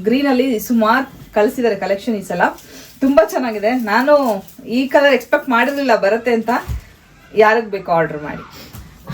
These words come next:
ಯಾರಿಗೂ ಡಿಸಪಾಯಿಂಟ್ ಮಾಡಲ್ಲ. ಯಾರಿಗ್ ಬೇಕು ಆರ್ಡರ್ ಹಾಕಿ. ಇಷ್ಟು ಲೆನಿನ್ ಬಾಟಿಕ್ ಡಾರ್ಕ್ ಗ್ರೀನ್, ಬ್ಯೂಟಿಫುಲ್ ಗ್ರೀನ್ ಕಲರ್ ಇದೆ.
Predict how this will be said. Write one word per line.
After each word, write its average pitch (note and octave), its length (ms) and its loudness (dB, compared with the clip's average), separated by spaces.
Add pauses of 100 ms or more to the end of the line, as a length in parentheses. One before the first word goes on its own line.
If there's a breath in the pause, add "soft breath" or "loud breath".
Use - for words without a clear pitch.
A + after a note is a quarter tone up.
(120)
ಯಾರಿಗೂ A#3+ 280 0
ಡಿಸಪಾಯಿಂಟ್ C#4 500 0
ಮಾಡಲ್ಲ. C#4 260 2 (260)
ಯಾರಿಗ್ C#4+ 360 2
ಬೇಕು B3 220 -6
ಆರ್ಡರ್ A#3 240 -2
ಹಾಕಿ. B3+ 180 -6
ಇಷ್ಟು D4+ 680 -2 (300 loud breath)
ಲೆನಿನ್ B3+ 380 2
ಬಾಟಿಕ್ B3 640 -2
ಡಾರ್ಕ್ C4+ 500 2
ಗ್ರೀನ್, G#3 460 -4
ಬ್ಯೂಟಿಫುಲ್ D4+ 480 -2
ಗ್ರೀನ್ A#3+ 320 -2
ಕಲರ್ G#3 240 2
ಇದೆ. D#3+ 160 -6